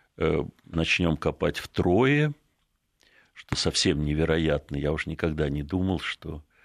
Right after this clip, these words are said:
э, доживу до того, что, э, сотрудники будут копать в этом священном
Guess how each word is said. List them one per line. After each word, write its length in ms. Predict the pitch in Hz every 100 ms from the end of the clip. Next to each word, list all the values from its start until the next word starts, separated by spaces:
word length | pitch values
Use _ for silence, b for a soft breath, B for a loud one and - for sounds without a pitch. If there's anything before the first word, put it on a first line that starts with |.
| b b b b -
э, 200 | - - - _
доживу 460 | - 90 90 85 85
до 140 | 78
того, 360 | - 80 76 87
что, 440 | - - 73 76 - _ _ -
э, 220 | - -
сотрудники 880 | - - - 87 87 87 78 - 78 b b b -
будут 340 | 82 82 -
копать 640 | - 73 - 71 - - -
в 100 | 78
этом 340 | 73 - 71 - -
священном 800 | - 85 - - 85 80 82